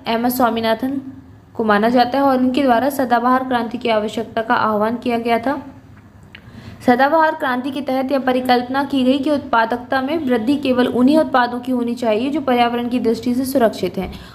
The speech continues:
और आर्थिक रूप से व्यवहार्य और सामाजिक रूप से टिकाऊ हों। हरित क्रांति के पहले चरण में उन्नीस सौ साठ के दशक के मध्य से उन्नीस सौ सत्तर के दशक के मध्य, तो ये पहले चरण की बात हो रही है और ये पहला चरण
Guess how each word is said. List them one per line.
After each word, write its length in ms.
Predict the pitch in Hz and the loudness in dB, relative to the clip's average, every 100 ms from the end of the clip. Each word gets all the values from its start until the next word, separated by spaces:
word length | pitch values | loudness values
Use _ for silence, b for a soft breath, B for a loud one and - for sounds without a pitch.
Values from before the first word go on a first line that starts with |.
| B | B
और 80 | 254 | 0
आर्थिक 480 | - 240 233 320 311 | 2 0 0 -8 -8
रूप 140 | 294 | -8
से 160 | 285 330 | -6 -6
व्यवहार्य 540 | 240 226 220 220 285 | -2 -2 0 0 0
और 220 | - 240 | 0 0
सामाजिक 560 | 254 254 226 240 254 269 | 0 0 2 2 0 0
रूप 180 | 254 254 | -2 -2
से 140 | 277 | -4
टिकाऊ 440 | 262 254 240 233 220 | -4 -2 0 0 -2
हों। 160 | 220 226 - b b b b b | -6 -10 -20 b b b b b
हरित 260 | 233 285 277 | 0 0 0
क्रांति 300 | 269 254 262 | 0 0 -4
के 120 | 294 | -4
पहले 340 | 254 247 254 | 0 0 0
चरण 340 | 269 254 220 220 | 0 0 0 -2
में 280 | 285 349 | -4 -6
उन्नीस 320 | 240 240 240 254 | 0 2 2 0
सौ 60 | |
साठ 480 | 254 247 220 226 - | 0 2 2 -2 -10
के 80 | 269 | -6
दशक 460 | 202 208 214 220 - | -2 0 0 -4 -4
के 100 | 247 | -4
मध्य 320 | 220 208 226 | 0 2 2
से 180 | 226 254 | 0 -2
उन्नीस 320 | 240 240 240 | 0 -2 0
सौ 80 | 262 | 0
सत्तर 360 | 254 - 226 | 0 0 0
के 120 | 233 196 | 2 4
दशक 400 | 190 190 180 - | 2 -2 -6 -2
के 80 | 185 | 2
मध्य, 280 | 190 254 | 2 2
तो 680 | 349 - - - - - - | -2 -4 -18 -20 -20 -4 0
ये 20 | |
पहले 340 | 254 247 262 302 | 2 4 2 0
चरण 300 | 311 269 262 | 0 0 0
की 100 | 269 | 0
बात 260 | 240 226 | 2 2
हो 60 | 247 | 0
रही 220 | 226 240 | 0 0
है 80 | 277 | 0
और 280 | - 226 220 | 2 2 2
ये 120 | 226 | 0
पहला 320 | 220 220 240 | 0 0 0
चरण 360 | 262 254 233 | 0 0 0